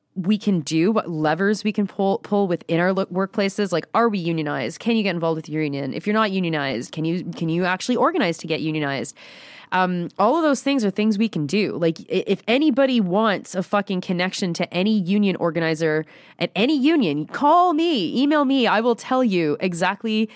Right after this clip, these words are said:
how and who to get in touch with. I do that all the time. Email is editor at, uh, com, C A L M dot C A. You can just email me and ask me. I'll, I'd be happy to do that. Do not send an email like that on your company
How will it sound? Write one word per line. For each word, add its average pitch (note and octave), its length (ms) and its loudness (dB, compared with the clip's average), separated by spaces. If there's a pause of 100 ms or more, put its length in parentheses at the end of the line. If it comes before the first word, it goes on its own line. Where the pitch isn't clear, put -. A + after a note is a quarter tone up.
(220)
how B3 560 2
and F#3 160 0
who B3 580 4
to G#3+ 180 0
get G3+ 280 0
in A3 80 0
touch A3 240 0
with. E3 100 -4
I D#3 60 0
do D#3 140 -4
that F#3 180 0
all F#3 140 2
the F3+ 60 -4
time. D3+ 380 -2 (520)
Email G3+ 260 4
is F3 180 0
editor F3+ 380 2
at, E3 220 0 (460)
uh, E3+ 220 2
com, F3+ 400 0
C E3+ 220 -2
A F3 100 2
L E3 160 -2
M D#3+ 240 0
dot - 240 -2
C G#3+ 120 0
A. G3 80 2
You E3+ 180 -8
can G#3 200 -2
just F#3 200 -4
email F#3+ 240 2
me F3+ 100 0
and D3+ 60 -2
ask E3 220 -2
me. D#3 60 -4
I'll, D#3 140 -2
I'd E3 100 -2
be F3 60 -2
happy D#3+ 160 -2
to E3 60 -2
do A#3 100 4
that. - 160 0 (220)
Do C#4 280 6
not B3 400 2
send G#3+ 220 0
an G3+ 80 2
email G#3 160 4
like F3+ 160 2
that E3 220 2
on E3 180 0
your D#3+ 160 2
company D#3 560 -2